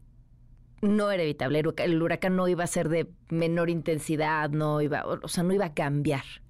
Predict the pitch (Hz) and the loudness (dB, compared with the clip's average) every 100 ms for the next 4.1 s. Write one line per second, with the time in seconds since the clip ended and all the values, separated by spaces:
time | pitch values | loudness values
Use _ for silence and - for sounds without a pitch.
0 | - - - - - - - - - 240 | -20 -20 -20 -20 -20 -20 -20 -20 -4 0
1 | 247 254 277 277 - 285 269 180 - - | 2 2 0 -4 -2 -2 -2 -6 -6 -10
2 | - - - - - - - - - - | -16 -18 -20 -20 -20 -20 -20 -20 -20 -6
3 | - 208 220 - 202 208 254 214 160 190 | -2 0 0 0 0 0 0 0 -2 -4
4 | 226 | -6